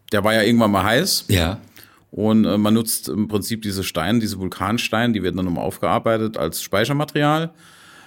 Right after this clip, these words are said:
Speaker 1: Ähm, das Thema, was Kraftblock zum Beispiel bedient, warum erwähne ich so oft Kraftblock? Wir
Speaker 2: Ja.
Speaker 1: haben, äh,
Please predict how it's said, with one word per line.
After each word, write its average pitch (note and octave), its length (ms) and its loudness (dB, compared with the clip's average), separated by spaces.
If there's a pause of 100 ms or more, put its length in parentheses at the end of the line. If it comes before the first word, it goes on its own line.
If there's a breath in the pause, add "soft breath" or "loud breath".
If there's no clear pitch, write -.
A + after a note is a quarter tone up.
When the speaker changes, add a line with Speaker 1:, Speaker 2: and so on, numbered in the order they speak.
(160 loud breath)
Speaker 1:
Ähm, G2 440 0
das G2 180 -2
Thema, A2+ 240 0
was F#2+ 160 -2
Kraftblock C#3 540 0
zum C3+ 100 0
Beispiel B2 300 2
bedient, B2+ 500 2
warum F#2+ 220 0
erwähne G#2 280 4
ich G#2+ 80 0
so F#2 100 0
oft F#2 120 -4
Kraftblock? A#2 460 0
Wir G2 80 2
Speaker 2:
Ja. G2 60 2
Speaker 1:
haben, G2 200 0
äh, F2+ 220 0